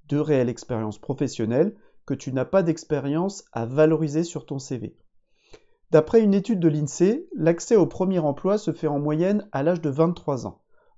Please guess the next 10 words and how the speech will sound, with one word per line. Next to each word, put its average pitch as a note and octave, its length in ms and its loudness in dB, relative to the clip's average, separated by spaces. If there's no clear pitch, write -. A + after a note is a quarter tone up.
Or, F3 200 8
à C#3 60 4
vingt-trois C3 540 -2
ans, A3 260 0
tu - 160 -4
as A#2+ 60 0
forcément E3 580 -2
déjà C#3+ 300 0
été C3+ 200 -6
confronté D#3+ 680 -4